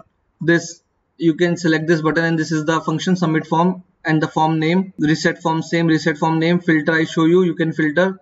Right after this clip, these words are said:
First, if you want the first item from a record, navigate to move between the screen. Office three sixty-five user to get the current user property. Clear collect is a collection. We have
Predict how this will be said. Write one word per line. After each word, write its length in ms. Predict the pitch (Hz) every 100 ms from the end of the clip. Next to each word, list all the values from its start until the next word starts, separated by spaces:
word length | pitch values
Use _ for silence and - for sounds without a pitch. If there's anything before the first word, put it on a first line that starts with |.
| _ _
First, 320 | - 175 180 180
if 100 | 170
you 240 | 160 147
want 320 | 160 156 156
the 140 | 160 160
first 240 | 170 -
item 260 | 151 165 165
from 160 | 165
a 60 | 160
record, 320 | 151 170 180
navigate 420 | 160 151 151 156
to 80 | 160
move 200 | 160 156
between 260 | 151 156 160
the 100 | 160
screen. 540 | - 165 180 180 180 _ _ -
Office 260 | 156 185
three 120 | 185 170
sixty-five 480 | 175 143 160 165
user 300 | 160 160 160
to 160 | 160 160
get 240 | 156 151
the 80 | 160
current 320 | - 170 170
user 420 | 165 156 160 151 -
property. 440 | 165 156 170 185
Clear 320 | 180 165 165
collect 320 | 165 160 156 160
is 80 |
a 80 | 156
collection. 680 | - 151 147 185 185 185 - - - -
We 80 | 165
have 240 | 170